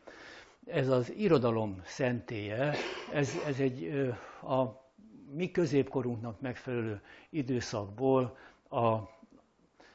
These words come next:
ö, magasabb képzettséget elnyerő, ö, leendő tisztviselők,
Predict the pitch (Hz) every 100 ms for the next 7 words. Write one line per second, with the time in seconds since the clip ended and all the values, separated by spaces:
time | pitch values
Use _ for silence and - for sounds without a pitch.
0 | _ - 117 113 113 107 104 98 85 _
1 | _ - 139 147 135 131 - 139 127 110
2 | 113 - 120 113 113 107 - _ _ 147
3 | 127 120 113 113 110 101 98 _ _ _
4 | - 120 110 107 104 95 92 - _ _
5 | _ _ _ _ _ _ _ _ - _
6 | _ _ _ - - - - - 139 147
7 | 123 113 - 131 - 131 - 110 110 104